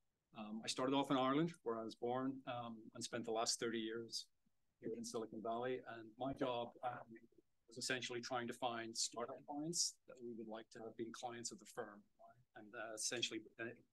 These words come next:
bring them into the audit practice. And so, um, I spent a lot of time with, with startup companies, some of, uh, some of which you will have heard of. Um, so Twitter was my client when they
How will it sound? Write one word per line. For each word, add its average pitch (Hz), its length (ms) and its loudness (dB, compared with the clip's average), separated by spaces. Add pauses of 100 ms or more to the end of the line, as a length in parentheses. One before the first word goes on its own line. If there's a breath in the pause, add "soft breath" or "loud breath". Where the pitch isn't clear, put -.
(200)
bring 123 120 0
them 123 80 4
into 123 160 6
the 113 100 10
audit 117 240 6
practice. 156 540 6
And 123 100 -4
so, 123 400 6 (500)
um, 120 160 -8
I - 300 -12
spent 147 260 2
a 127 40 -2
lot 135 180 2
of 131 120 -8
time 120 380 4
with, 117 300 -2
with 120 140 2
startup 113 320 0
companies, 107 440 -2
some 120 460 4
of, 117 220 0 (140)
uh, 117 300 -6
some - 160 -2
of 120 60 0
which 120 160 -2
you 135 80 0
will 127 120 -2
have 127 100 -4
heard 113 180 4
of. 110 260 -6 (580)
Um, 113 140 -2
so 120 160 0
Twitter 117 280 0
was 120 160 0
my 117 120 0
client 117 480 -4
when 117 180 -8
they 113 80 -8